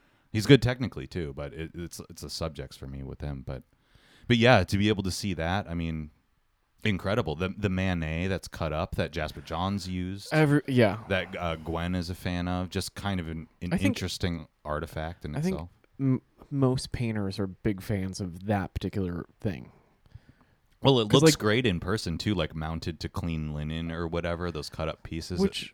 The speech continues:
Speaker 1: looks crazy.
Speaker 2: I'm like, "Oh, De-, was it Degas who got the parts back?"
Speaker 1: Yeah, yeah.
Speaker 2: I'm like, "You, ballerina man? You're the man who said, 'I gotta get these parts'?"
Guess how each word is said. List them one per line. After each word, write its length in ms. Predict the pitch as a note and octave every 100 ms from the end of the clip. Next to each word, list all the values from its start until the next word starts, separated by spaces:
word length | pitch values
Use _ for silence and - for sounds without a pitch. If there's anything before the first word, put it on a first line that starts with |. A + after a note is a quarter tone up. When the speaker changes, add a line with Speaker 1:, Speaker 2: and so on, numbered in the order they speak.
| -
Speaker 1:
looks 220 | E2 - -
crazy. 340 | D#2 D#2+ C2 - -
Speaker 2:
I'm 120 | D#3+
like, 220 | E3 D#3 -
"Oh, 180 | G#3 G3
De-, 240 | C3+ C#3+ - - - - -
was 160 | D3 D3
it 80 |
Degas 420 | D3+ C3+ A#2+ A#2+ D3
who 100 | F3+
got 160 | F#3 -
the 80 |
parts 340 | F#3+ G3 G3+ -
back?" 220 | G#3+ G3+
Speaker 1:
Yeah, 160 | C#3 C#2
yeah. 220 | C#2+ B1+
Speaker 2:
I'm 160 | C#3 C#3
like, 180 | C3+ - -
"You, 380 | C#3 E3+ C4+ F#4 - - - -
ballerina 480 | E3 F3 F#3 A3 A#3+
man? 300 | C4 C#4 D4 - -
You're 160 | G3+
the 60 | A3
man 220 | A#3 A#3
who 120 | A#3+
said, 220 | A3 G#3+
'I 180 | E3+ G3
gotta 160 | G3 G3
get 140 | F#3+
these 100 | F#3
parts'?" 440 | - G3 - -